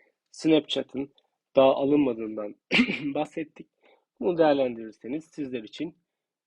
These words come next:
iyi olur. Evet, bu videoda söylemek istediklerim bu kadar.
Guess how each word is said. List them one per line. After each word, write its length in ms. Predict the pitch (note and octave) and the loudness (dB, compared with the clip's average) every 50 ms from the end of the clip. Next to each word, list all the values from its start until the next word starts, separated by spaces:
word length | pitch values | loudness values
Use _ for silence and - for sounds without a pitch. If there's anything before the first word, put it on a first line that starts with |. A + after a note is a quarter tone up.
| _ _ _ _ | _ _ _ _
iyi 240 | C3+ B2 B2+ D#3 - | -8 -6 -4 -6 -6
olur. 380 | - D#3+ C3+ A2 A#2 D3+ F3+ - _ _ _ _ _ _ _ _ _ _ _ _ _ _ _ _ _ _ _ _ _ _ _ _ - _ - | -6 -10 -8 -6 -6 -8 -8 -10 _ _ _ _ _ _ _ _ _ _ _ _ _ _ _ _ _ _ _ _ _ _ _ _ -16 _ -8
Evet, 160 | - C#3 E3 | -6 -4 -4
bu 140 | F#3+ F3+ D#3 | -4 -4 -4
videoda 260 | C3+ B2+ A#2 A#2 B2 | -4 -4 -4 -4 -6
söylemek 440 | - - D#3+ D#3 D3+ D3+ D3 - - | -4 -2 -2 0 2 2 0 0 -2
istediklerim 600 | - - A#2+ G#2+ A#2 - _ A#2 A#2+ C#3 D3 D#3 | -8 -12 -12 -12 -12 -12 _ -8 -6 -4 -6 -6
bu 80 | - | -6
kadar. 420 | - A2+ G#2 G#2+ A#2+ D3+ - - | -8 -8 -6 -4 -6 -6 -6 -12